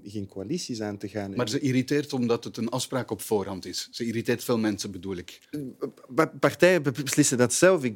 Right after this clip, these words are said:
Speaker 1: weet dat er in de N V A daar een interne strijd rond is. Eh, als ik politicus zou zijn, zou ik dat cordon sanitair in strikt partijpolitieke zin bewaren. Maar dat is op zich eigenlijk een, een, een nevendiscussie. Voor mij is de vraag eerder,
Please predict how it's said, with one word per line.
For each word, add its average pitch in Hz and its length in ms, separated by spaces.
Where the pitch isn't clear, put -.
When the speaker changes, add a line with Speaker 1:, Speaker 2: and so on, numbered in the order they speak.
Speaker 1:
weet 120 200
dat 123 140
er 117 80
in 110 100
de 107 100
N 98 80
V 92 60
A 117 160
daar 123 140
een 107 60
interne 101 340
strijd 120 360
rond 151 220
is. 151 280
Eh, 104 380
als 104 160
ik 165 200
politicus 131 520
zou 110 140
zijn, 107 260
zou 104 160
ik 104 100
dat 98 160
cordon 98 320
sanitair 92 540
in 104 100
strikt - 240
partijpolitieke 98 800
zin 90 400
bewaren. 95 640
Maar 98 140
dat 92 100
is - 300
op - 180
zich - 340
eigenlijk 92 480
een, 92 300
een, 95 200
een 98 140
nevendiscussie. 123 600
Voor 92 120
mij 123 140
is 135 60
de 120 80
vraag 107 320
eerder, 104 280